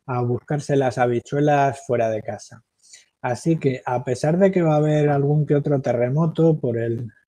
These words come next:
por el elemento tierra que sale ahí, alguna lluvia se va a desmadrar un poquito por ese exceso de, de elemento metal que hay este año, eh, aún así, mm, el frío no va a ser tan intenso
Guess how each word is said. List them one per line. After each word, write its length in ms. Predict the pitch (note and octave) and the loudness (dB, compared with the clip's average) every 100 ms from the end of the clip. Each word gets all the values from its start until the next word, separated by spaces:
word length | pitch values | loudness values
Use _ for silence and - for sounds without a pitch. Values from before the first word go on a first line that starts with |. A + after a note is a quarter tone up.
| - | -8
por 140 | B2+ | -4
el 140 | A#2+ A#2+ | -2 -2
elemento 520 | A#2+ A#2+ C#3+ C3+ B2+ | -2 -4 -4 -4 -2
tierra 460 | C3+ C3+ B2+ B2 - - _ _ | 0 0 2 0 -2 -20 _ _
que 160 | - B2+ | -4 -4
sale 340 | - C3 C3 | 0 0 2
ahí, 380 | B2 D3+ F3 F3 - - _ | 2 4 2 0 -8 -20 _
alguna 500 | C3 B2+ C#3 D#3+ D3 | 0 2 4 4 4
lluvia 460 | C#3+ D3+ C#3+ C3+ C3 | 4 6 6 4 0
se 140 | - | -2
va 280 | B2+ B2+ B2+ | -2 -2 -4
a 120 | B2 B2 | -6 -4
desmadrar 600 | B2 B2+ A#2+ B2+ C3+ C3 | -4 -4 -4 -2 -2 -2
un 140 | B2+ | -2
poquito 420 | B2 C3 D#3 D#3+ | -2 0 2 0
por 140 | C3 A2+ | -2 -4
ese 380 | - B2 A2+ - _ _ - | -2 -2 -2 -8 _ _ -12
exceso 640 | A#2+ - B2+ B2 B2 A#2+ | -12 -6 -6 -4 -2 -2
de, 320 | A#2+ A#2 A2+ | -2 -4 -6
de 100 | A#2 | -6
elemento 460 | A#2+ A#2 B2+ B2+ B2+ | -6 -6 -10 -8 -8
metal 400 | A#2+ A#2 A#2+ A#2 _ _ _ _ - | -6 -4 -4 -4 _ _ _ _ -2
que 200 | C3 A#2+ | 2 2
hay 600 | A#2+ B2 B2 A#2+ A#2+ A#2 | 2 2 2 2 2 0
este 320 | A2+ - B2+ | -4 -2 0
año, 440 | E3 F#3 G3 G3 - - - - - | 4 4 4 2 -4 -20 -20 -18 -6
eh, 340 | C3+ C3 C#3 - | -2 -2 -4 -4
aún 320 | C#3 D3 C#3 | -2 0 -2
así, 680 | C#3 - - F3 F#3 F#3+ E3+ | -4 -10 -2 2 4 4 0
mm, 360 | D3 C#3 C#3 D3+ | -2 -2 -4 -6
el 180 | D3 C3+ | -4 -4
frío 360 | - D#3 E3 D#3 | -2 2 4 4
no 140 | D3 | 0
va 100 | C#3+ | -2
a 20 | |
ser 220 | C3+ C#3+ C#3+ | -2 -6 -4
tan 180 | D3 | -2
intenso 800 | D3+ D3+ E3+ F3 E3 - F#3+ G3 | 0 0 2 0 0 0 0 0